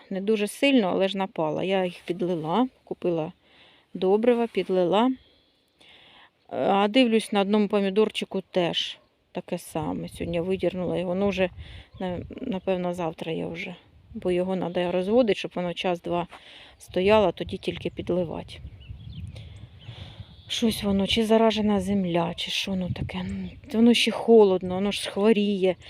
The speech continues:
Ну, коротше, то йому жарко, то йому холодно, це ж самі понімаєте. Растіння маленьке, воно т-, так само, як і все живе.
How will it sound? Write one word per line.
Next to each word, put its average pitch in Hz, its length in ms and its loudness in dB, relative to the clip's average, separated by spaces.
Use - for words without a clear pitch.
Ну, 285 160 0
коротше, 220 580 2
то 233 180 10
йому 233 320 8
жарко, 247 400 4
то 190 120 2
йому 190 200 4
холодно, 190 540 4
це - 160 -4
ж - 220 -2
самі 175 320 0
понімаєте. 170 640 -6
Растіння 185 520 -4
маленьке, 185 460 -4
воно 170 180 -6
т-, - 220 -12
так - 160 -8
само, 180 300 -4
як 160 280 -6
і - 120 -8
все - 300 0
живе. 175 320 0